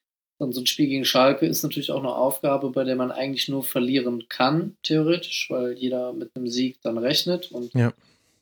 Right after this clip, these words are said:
Speaker 1: äh, in dem Kontext fand ich schon, dass sie die Aufgabe, äh, einigermaßen seriös, äh, gelöst haben, ne? Also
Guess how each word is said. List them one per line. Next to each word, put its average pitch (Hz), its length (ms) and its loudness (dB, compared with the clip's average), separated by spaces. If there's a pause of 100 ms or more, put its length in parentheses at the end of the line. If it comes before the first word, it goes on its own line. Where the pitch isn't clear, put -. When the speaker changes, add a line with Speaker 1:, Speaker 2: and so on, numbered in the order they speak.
(120)
Speaker 1:
äh, 143 180 0
in 139 80 -4
dem 143 160 2
Kontext - 640 4
fand 135 280 4
ich 123 100 2
schon, 139 260 4
dass 127 140 2
sie 127 100 -2
die 127 100 -2
Aufgabe, 123 840 2
äh, 120 80 -4
einigermaßen 120 680 -2
seriös, 117 640 2
äh, 113 200 0
gelöst 120 480 -2
haben, 107 280 -8
ne? 120 240 -10
Also 107 380 -12